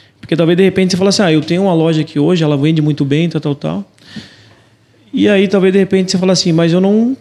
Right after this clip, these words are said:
consigo subir esse produto pra, pra um, pra um franqueador, pra um franqueado ter margem, né, cara?" E aí, talvez você fala, "Caramba, mas vou montar esse negócio, vou vender essa franquia, né?"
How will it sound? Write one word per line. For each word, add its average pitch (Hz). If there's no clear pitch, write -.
consigo 240
subir 233
esse 233
produto 202
pra, 269
pra 220
um, 220
pra 196
um 196
franqueador, 196
pra -
um 151
franqueado 175
ter 170
margem, 135
né, 143
cara?" 135
E -
aí, 170
talvez 180
você 151
fala, 175
"Caramba, 175
mas 143
vou 165
montar 208
esse 208
negócio, 208
vou 180
vender 208
essa 202
franquia, 135
né?" 151